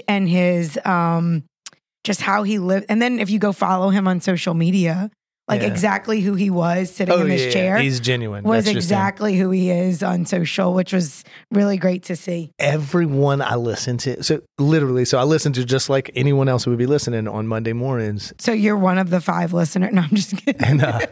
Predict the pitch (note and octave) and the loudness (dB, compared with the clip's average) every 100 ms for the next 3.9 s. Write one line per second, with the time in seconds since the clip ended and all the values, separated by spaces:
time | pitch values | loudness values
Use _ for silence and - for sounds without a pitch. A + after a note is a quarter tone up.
0 | - A2+ A2 G#2+ A2 A#2 A#2+ A#2+ A2 G2+ | -4 -4 0 0 2 2 4 2 0 0
1 | G2+ G#2 A#2 A2+ - - - - A#2 - | 0 0 2 2 -2 -10 -10 -4 -4 0
2 | D#3 D3 C3+ A#2+ - - - _ _ _ | 0 0 0 -6 -14 -20 -20 _ _ _
3 | _ _ _ _ _ _ - D#3 | _ _ _ _ _ _ -4 -4